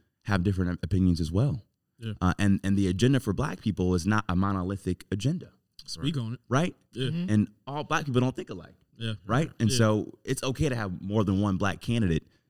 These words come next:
Speaker 1: in the election.
Speaker 2: Mm-hmm.
Speaker 1: And, and I think it's, it's healthy for our community to have that debate because we become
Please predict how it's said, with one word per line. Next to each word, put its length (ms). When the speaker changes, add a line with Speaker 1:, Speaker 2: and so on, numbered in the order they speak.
Speaker 1:
in 80
the 100
election. 460
Speaker 2:
Mm-hmm. 580
Speaker 1:
And, 120
and 120
I 60
think 240
it's, 240
it's 160
healthy 360
for 200
our 100
community 460
to 80
have 320
that 180
debate 400
because 460
we 140
become 400